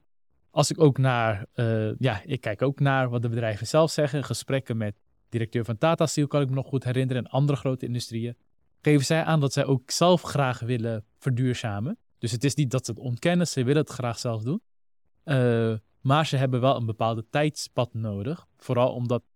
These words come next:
ze nog steeds moeten concurreren, één. En twee, te maken hebben met geopolitieke spanningen. En zoals je al mooi aangaf,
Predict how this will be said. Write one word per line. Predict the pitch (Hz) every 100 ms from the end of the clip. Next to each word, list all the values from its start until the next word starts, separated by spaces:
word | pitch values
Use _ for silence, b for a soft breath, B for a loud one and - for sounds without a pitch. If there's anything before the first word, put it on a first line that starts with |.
| _ _ -
ze | 120
nog | 127 131
steeds | - 160 -
moeten | 120 127
concurreren, | - 131 - 120 139 202 226
één. | 147 190 202
En | 143 131
twee, | 127 139
te | -
maken | 123 139 135
hebben | 113 117
met | -
geopolitieke | 156 135 - 117 117 - -
spanningen. | - 135 113 117 208 _ _ _ _ _ _ -
En | 135
zoals | - 156
je |
al | 156
mooi | 143 147
aangaf, | - 165 175 117